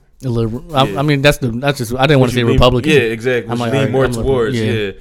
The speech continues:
Speaker 2: He probably was excited. He probably, "Oh, oh, okay, yeah."
Speaker 1: <laughs>
Speaker 2: He probably doesn't see no race no more. They don't see
Speaker 1: Yeah.
Speaker 2: race once you, they say, once you on that side.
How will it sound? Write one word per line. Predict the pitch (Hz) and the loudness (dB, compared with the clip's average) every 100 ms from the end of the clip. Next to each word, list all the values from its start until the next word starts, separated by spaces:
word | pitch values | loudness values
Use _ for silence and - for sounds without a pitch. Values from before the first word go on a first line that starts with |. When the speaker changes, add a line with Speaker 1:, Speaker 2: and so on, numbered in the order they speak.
| - - - | -20 -20 -12
Speaker 2:
He | 131 | -10
probably | 135 107 | -6 -6
was | 101 101 | -6 -8
excited. | - 120 117 | -6 -4 -4
He | 127 | -4
probably, | 165 247 | -4 -4
"Oh, | 370 | -4
oh, | 359 427 427 | -2 -2 2
okay, | - 269 403 415 359 143 165 | 4 6 6 6 4 0 -2
yeah." | 202 | -2
Speaker 1:
<laughs> | |
Speaker 2:
He | 175 | 2
probably | 170 143 | 6 6
doesn't | 131 131 127 | 6 4 2
see | |
no | 131 | -2
race | 117 147 139 | -2 -2 -4
no | 107 | -8
more. | 101 98 | -6 -6
They | 101 | -2
don't | 139 120 | 0 2
see | 117 | 2
Speaker 1:
Yeah. | 113 | 0
Speaker 2:
race | 131 139 | -4 -6
once | 120 107 | -8 -12
you, | 113 | -12
they | 107 101 | -12 -12
say, | - 113 107 - - | -10 -10 -10 -14 -12
once | 110 107 | -10 -8
you | 113 | -8
on | 101 | -8
that | 98 92 | -8 -8
side. | 110 104 87 | -8 -8 -8